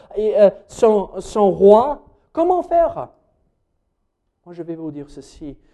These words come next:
Élu n'est pas parfait. Mais je vous pose cette question. Est-ce qu'il y a un seul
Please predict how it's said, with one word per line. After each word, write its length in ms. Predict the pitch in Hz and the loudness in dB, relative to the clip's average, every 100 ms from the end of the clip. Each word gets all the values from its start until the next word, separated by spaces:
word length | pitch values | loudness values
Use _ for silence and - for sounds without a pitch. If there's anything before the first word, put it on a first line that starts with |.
| _ _ | _ _
Élu 460 | 202 208 202 226 233 | -4 -2 -4 -6 -2
n'est 160 | 214 | 0
pas 240 | 208 220 208 | 0 -4 -12
parfait. 560 | 226 202 - - - - _ _ - _ _ | -10 -10 -2 -2 -2 -10 _ _ -20 _ _
Mais 120 | 175 165 | -12 -8
je 100 | 190 | -6
vous 220 | 196 214 | -6 -6
pose 340 | 220 214 - - | -2 -4 -4 -16
cette 280 | - 208 196 | -10 -8 -4
question. 520 | 190 - 202 185 151 _ _ _ _ _ _ _ _ _ _ 180 | -6 -6 -8 -6 -8 _ _ _ _ _ _ _ _ _ _ -10
Est-ce 240 | 196 - | -10 -8
qu'il 260 | 202 180 170 | -10 -10 -10
y 80 | |
a 140 | 175 - | -16 -14
un 160 | 190 202 | -12 -12
seul 480 | 202 - 196 202 | -12 -6 -6 -6